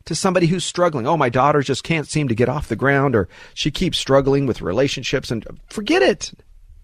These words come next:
You don't get money, or if you do, I give you just a payment. I hire a, an attorney or, or a trustee at a bank, professional trustee,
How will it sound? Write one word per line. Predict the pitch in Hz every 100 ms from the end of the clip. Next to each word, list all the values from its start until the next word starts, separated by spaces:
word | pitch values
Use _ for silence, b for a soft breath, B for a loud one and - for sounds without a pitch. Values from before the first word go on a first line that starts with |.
| - _
You | 165
don't | 247 330
get | - 240
money, | 147 143 190 349 - - _ - -
or | 185
if | 202 -
you | 185
do, | 247 311 262 -
I | 156
give | 156 202
you | 185
just | 139 214 240 -
a |
payment. | - 170 127 - - - _ _ _ _ _ _ _ _
I | 113
hire | 117 135 131 113
a, | 110 -
an | 101 101
attorney | - 180 175 175 170
or, | 101 90 - _ -
or | 87 85
a |
trustee | - 113 - 180 180 151
at | -
a |
bank, | 143 151 147 - - _ _ _
professional | 113 120 120 - 117
trustee, | - 107 - 160